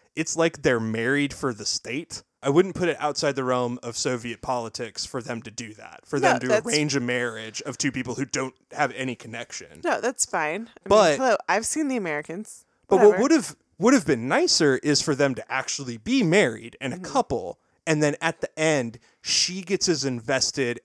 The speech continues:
Speaker 1: in Drago finally realizing, "Fuck this, I wanna fight for me,"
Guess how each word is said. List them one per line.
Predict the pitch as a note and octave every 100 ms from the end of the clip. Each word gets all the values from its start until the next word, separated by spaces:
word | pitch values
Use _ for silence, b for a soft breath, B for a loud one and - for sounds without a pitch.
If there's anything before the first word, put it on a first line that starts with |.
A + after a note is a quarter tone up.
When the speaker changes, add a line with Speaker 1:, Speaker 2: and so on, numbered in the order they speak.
| -
Speaker 1:
in | D3+ C3+ B2 A2+ A2+ - _ _ C3
Drago | - C#3+ C#3+ C#3 C3 B2
finally | - D3 C#3+ B2+
realizing, | A2+ B2+ C3+ B2+ A#2 A2+
"Fuck | - F#3+ F#3
this, | - B2
I | D#3
wanna | D#3
fight | - D3+ C#3
for | - B2
me," | A2+ A2+ A#2+ G2+ D#2+ -